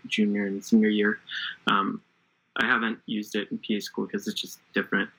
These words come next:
You memorize it and you know it or you don't. There's not a whole lot of application critical thinking. Um,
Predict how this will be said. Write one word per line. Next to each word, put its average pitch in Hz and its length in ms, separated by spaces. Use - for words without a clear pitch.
You 104 100
memorize 98 420
it 104 280
and 120 120
you 98 60
know 98 160
it 92 160
or 110 80
you 95 80
don't. 95 260
There's 95 200
not 98 140
a 95 60
whole 95 160
lot 90 160
of 95 160
application - 560
critical 101 300
thinking. 101 420
Um, 92 460